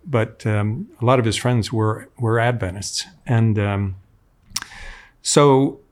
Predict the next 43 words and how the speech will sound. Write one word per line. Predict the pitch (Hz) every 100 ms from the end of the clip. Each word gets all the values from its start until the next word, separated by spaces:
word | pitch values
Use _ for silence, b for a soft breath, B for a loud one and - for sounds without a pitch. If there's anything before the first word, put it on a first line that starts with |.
| _ -
um, | 123 120 113 107 107 - _ _ _ _ -
he | 165 151
would | 143
eat | 143
poultry, | - 135 139 147 147
he | 131
would | 123
eat | 117 113
egg | 117 113
whites, | 113 120 - - - -
he | 127
would | 110
eat | 107 -
fish, | - 113 120 - - B B B B
but | 113 113 - _
<laughs> | -
he | - 90 92
would | 156
say, | - 113 117 95 B B 113
"I |
want | 117 117
you | 117
to |
eat | 110 113
ten | - 127 117
vegetables | 120 - - 107 104
and | 92
five | 110 110 104
fruits | 123 101 -
every | 101 101
day." | 104 101 92 b b
It's | -
like, | 101 101 _ _ _ -
"What?" | 135 147 - B B B B B B
And | 131 135
the | 143
thing | - 247
that | 269 180
always | 151 151 123
got | 131 131 135
to | 120
me | 107
is, | 107 104 -